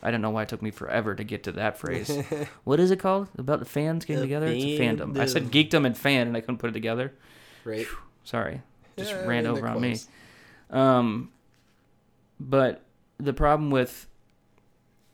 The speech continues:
Speaker 1: the fandom is everybody has their own expectations of what it should be.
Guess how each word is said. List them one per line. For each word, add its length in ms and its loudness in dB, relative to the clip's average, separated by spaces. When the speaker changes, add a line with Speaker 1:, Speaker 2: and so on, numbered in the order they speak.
Speaker 1:
the 120 -10
fandom 680 -2
is 500 -6
everybody 340 0
has 220 -6
their 100 -2
own 100 -4
expectations 920 -8
of 120 -10
what 120 -2
it 40 -8
should 260 0
be. 280 -8